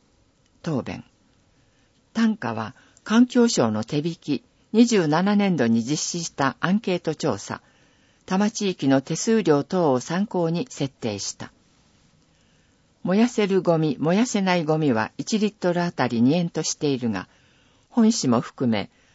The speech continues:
多摩地域十市が同様の単価となっている。単価の見直しについては、制度の実施状況及び効果を検証、点検、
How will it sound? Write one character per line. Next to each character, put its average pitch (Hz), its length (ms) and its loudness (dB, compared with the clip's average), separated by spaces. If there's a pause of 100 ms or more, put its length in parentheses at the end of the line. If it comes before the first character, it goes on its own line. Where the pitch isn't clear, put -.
(140)
多 185 80 -4
摩 220 180 2
地 214 260 -6
域 127 200 -4
十 170 140 -2
市 - 280 -4
が 107 320 0
同 180 240 2
様 196 240 0
の 175 140 -2
単 202 260 -4
価 120 140 -10
と 113 140 -4
な 117 120 0
っ 127 60 -14
て - 180 -10
い 98 160 -6
る。 98 160 -14 (1160)
単 240 200 6
価 175 140 0
の 127 120 4
見 151 100 2
直 202 180 0
し 214 140 -4
に 180 120 -2
つ - 140 -8
い 247 100 -2
て 107 140 -6
は、 101 220 -8 (300)
制 226 280 2
度 139 140 4
の 117 140 2
実 175 340 -4
施 190 40 -4
状 180 200 2
況 107 380 -6
及 160 240 0
び 143 240 -2 (440)
効 214 240 2
果 104 240 -4
を 98 160 -4 (140)
検 190 260 -2
証、 147 440 0 (120)
点 175 240 -4
検、 139 400 -2